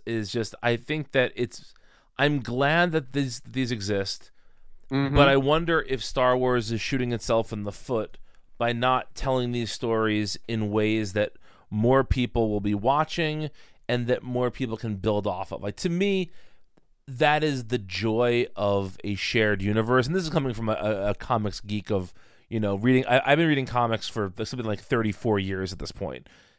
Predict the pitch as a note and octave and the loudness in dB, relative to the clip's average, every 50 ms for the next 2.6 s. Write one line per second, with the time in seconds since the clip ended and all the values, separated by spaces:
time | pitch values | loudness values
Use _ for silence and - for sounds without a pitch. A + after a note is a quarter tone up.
0 | - - - A2+ A2 D3+ C#3+ C3 A2+ A2 G#2 G2+ G2+ G2 G2 - - - - - | -10 -6 -4 -2 0 2 2 4 4 4 4 4 2 0 -2 -4 -8 -14 -16 -18
1 | - - - _ _ _ - C#3 B2+ A#2 A2 - - A#2 A#2+ A#2 A#2+ A#2+ B2 C3 | -20 -20 -20 _ _ _ -2 0 0 0 0 0 2 4 4 4 6 6 6 8
2 | C#3+ C#3+ B2 A2 G#2 A2 A2 A2 G#2+ G#2+ - - | 6 6 4 2 0 2 4 4 4 2 0 -4